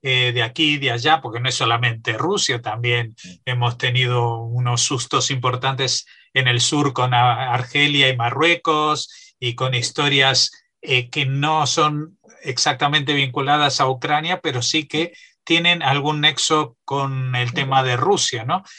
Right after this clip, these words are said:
Eh, y yo creo que esta guerra de Ucrania, y si no, corrígeme, eh, puede ser que se acabe dentro de poco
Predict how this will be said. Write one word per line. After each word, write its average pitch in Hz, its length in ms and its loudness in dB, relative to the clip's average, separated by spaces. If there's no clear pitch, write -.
Eh, 120 600 0
y 123 320 -4
yo 117 180 -2
creo 165 280 2
que 139 380 0
esta 127 300 -4
guerra 135 840 2
de 127 100 -4
Ucrania, 131 460 -2
y 143 40 -2
si 131 140 -6
no, 127 160 0
corrígeme, 139 680 -2
eh, 117 420 0
puede 127 260 0
ser 135 320 -2
que 127 240 -4
se - 180 -2
acabe 131 460 2
dentro 123 420 -2
de 123 80 0
poco 131 500 -4